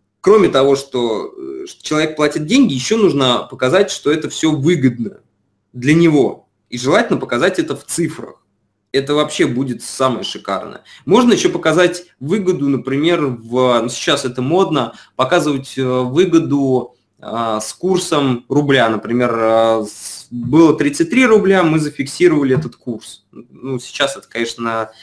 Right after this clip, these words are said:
редкость, но все-таки. Или, а, мы используем российские аналоги, а,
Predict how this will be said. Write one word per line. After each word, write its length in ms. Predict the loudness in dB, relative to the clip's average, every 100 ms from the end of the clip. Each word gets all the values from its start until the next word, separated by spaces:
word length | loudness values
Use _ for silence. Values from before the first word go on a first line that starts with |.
| _ _
редкость, 460 | 0 2 2 0 -2
но 80 | -2
все-таки. 380 | 0 -4 -4 -6
Или, 460 | 2 4 6 4 -2 -18 -2
а, 220 | 2 4
мы 160 | 6
используем 540 | 4 4 4 6 4 4
российские 840 | 2 0 -2 -2 -2 0 0 -2 -8 _ _ -4
аналоги, 960 | 0 2 4 4 2 0 2 2 0 -4 _ _ -18 -18 _ _ -4
а, 460 | -2 0 0 0